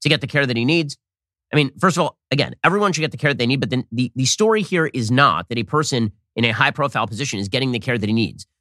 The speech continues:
The question is, did this person end up with irreparable damage because a political party and members of his own family were encouraging him to do a thing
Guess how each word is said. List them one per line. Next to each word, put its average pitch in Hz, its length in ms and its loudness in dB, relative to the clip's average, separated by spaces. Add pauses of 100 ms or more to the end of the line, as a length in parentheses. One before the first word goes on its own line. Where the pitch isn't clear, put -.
(140)
The 139 60 0
question 190 380 2
is, 82 260 -8 (260)
did 160 400 2
this 185 200 2
person 165 560 -2
end 156 180 4
up 165 100 2
with 139 140 -4
irreparable 165 720 0
damage 139 540 -2 (180)
because 139 420 4
a 117 120 -6
political 160 480 -2
party 135 440 4 (400)
and 147 140 6
members 190 300 4
of 175 80 -2
his 160 80 -2
own 175 160 2
family 165 340 2
were 135 140 2
encouraging 170 400 2
him 156 60 6
to 143 40 4
do 147 260 2
a 196 60 4
thing 117 460 -2